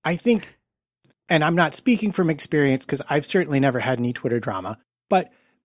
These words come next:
it, it, the idea that the best move sometimes is just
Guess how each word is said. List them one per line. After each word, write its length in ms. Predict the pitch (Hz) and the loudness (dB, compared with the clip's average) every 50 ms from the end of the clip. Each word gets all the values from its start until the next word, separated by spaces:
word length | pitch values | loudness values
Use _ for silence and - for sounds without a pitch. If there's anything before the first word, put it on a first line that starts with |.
| _ _ _ _ _ _ | _ _ _ _ _ _
it, 160 | - - - - _ _ _ _ | -14 -12 -12 -18 _ _ _ _
it, 260 | - 226 214 190 185 160 | 0 0 0 0 -2 -4
the 220 | - 208 202 202 _ _ | 2 2 2 2 _ _
idea 600 | - 165 185 185 175 143 170 185 202 202 190 175 147 | -2 0 0 0 0 0 -2 2 4 4 4 4 2
that 680 | 120 117 113 143 151 135 107 90 85 - _ - - _ _ _ _ _ _ _ _ _ _ _ _ _ _ _ - | 0 -2 -2 0 0 0 0 -2 -2 -6 _ -16 -20 _ _ _ _ _ _ _ _ _ _ _ _ _ _ _ -8
the 160 | 139 127 151 | -2 -2 -2
best 400 | 123 - 160 156 156 143 - - | 0 0 0 0 0 -2 -2 0
move 200 | 175 165 160 131 | 2 2 2 2
sometimes 560 | - - 220 247 226 - 135 131 131 131 - _ | 0 0 0 0 2 0 0 -2 -2 -4 -2 _
is 180 | 180 143 135 | -2 -2 -2
just 320 | - - 175 170 - - | 0 0 0 0 0 -4